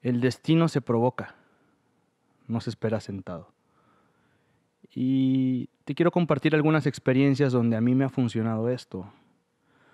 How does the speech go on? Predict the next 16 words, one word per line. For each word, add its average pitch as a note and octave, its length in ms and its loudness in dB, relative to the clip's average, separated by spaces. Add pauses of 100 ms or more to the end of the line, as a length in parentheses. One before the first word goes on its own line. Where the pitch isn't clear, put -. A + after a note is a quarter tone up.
(600)
Eh, G#2 680 -8
claro C#3 320 0
que C3 80 -2
siempre C3 400 0
se B2 100 -6
empieza A#2 320 -2
pensando, B2 680 0 (1600)
teniendo B2 340 2
la A#2 80 2
idea, B2 400 0 (580)
pero A#2 160 -2
el A2 80 -4
segundo C3 380 0
paso B2 280 -6
es B2 100 -10
provocarlo. G2+ 680 -10